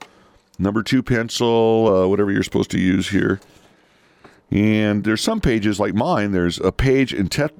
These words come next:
intentionally left blank. Continue voting on the next ballot card. So evidently you turn it over. Now, don't start writing on this like scratch paper or grocery list. I,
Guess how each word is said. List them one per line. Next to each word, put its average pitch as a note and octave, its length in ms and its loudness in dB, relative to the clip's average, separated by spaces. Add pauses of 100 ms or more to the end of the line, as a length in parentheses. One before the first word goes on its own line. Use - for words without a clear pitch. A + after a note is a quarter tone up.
(120)
intentionally D#3 920 -2
left B2 440 0
blank. C3+ 580 -2 (1080)
Continue C#3+ 420 2
voting C3 240 2
on A2+ 120 0
the G2+ 60 0
next A2+ 180 -2
ballot A#2+ 280 0
card. F#2+ 200 -2
So G#2 80 -2
evidently G#2+ 320 -2
you F2+ 60 2
turn C3 240 -2
it A2+ 60 -2
over. A2 180 0
Now, B2+ 120 0
don't A#3 260 0
start D#3 220 -2
writing A#2+ 320 0
on G2+ 100 -2
this G#2 180 -2
like - 140 -2
scratch B2 340 -4
paper A2 300 -2
or E2 60 -2
grocery A#2 420 -2
list. G#2 420 0 (1200)
I, G2+ 120 -6